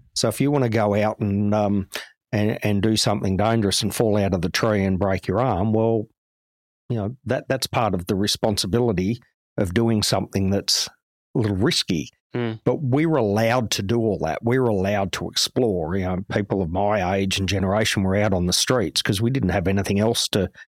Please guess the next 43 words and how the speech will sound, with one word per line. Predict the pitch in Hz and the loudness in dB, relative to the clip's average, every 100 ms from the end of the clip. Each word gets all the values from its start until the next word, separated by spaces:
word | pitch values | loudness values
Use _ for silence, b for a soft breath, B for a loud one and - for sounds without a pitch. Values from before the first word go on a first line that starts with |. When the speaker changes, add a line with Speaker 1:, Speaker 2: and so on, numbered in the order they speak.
| _ _ - | _ _ -2
Speaker 1:
occupy | 147 - 127 107 87 | 0 0 0 2 2
ourselves. | 85 101 101 - | 2 0 0 2
So | 113 | 2
we | 113 | 2
were | 117 143 | 2 0
out | - | 0
playing | - 127 139 87 | 0 0 0 0
the | 90 | -2
whole | 87 92 | 0 -2
time. | 90 135 127 82 - | 0 0 0 -2 -2
And | 107 104 | 0 2
with | 123 98 | 0 0
that, | 80 127 - | 0 0 -2
you | 101 | -2
get | 92 90 | 0 0
into | 92 95 | 0 -2
a | 85 | -2
bit | 98 | -4
of | - | -2
trouble | 139 170 208 190 | 0 0 0 0
and | 98 98 B _ _ _ - | 0 -2 B _ _ _ -4
you | 101 | -2
do | 90 104 | 2 0
things | - 110 107 101 | 2 2 2 2
and | 110 117 | 0 0
you, | |
you | 135 117 | 0 -2
push | - 147 - | 0 0 0
the | - | 0
boundaries | 95 117 143 143 190 | 0 2 2 2 0
and | 123 120 | 2 2
you | |
work | 113 117 120 123 | 2 2 2 0
out | 113 | 0
where | 120 120 | 2 0
things | 113 120 104 | 2 0 2
are. | 135 143 | 0 0
But | 104 | 2
it | 107 | 2
always | 123 131 110 98 | 2 2 2 0
comes | - - 101 85 | -2 0 0 0
back | 98 113 - | 0 0 0
to, | 110 | 0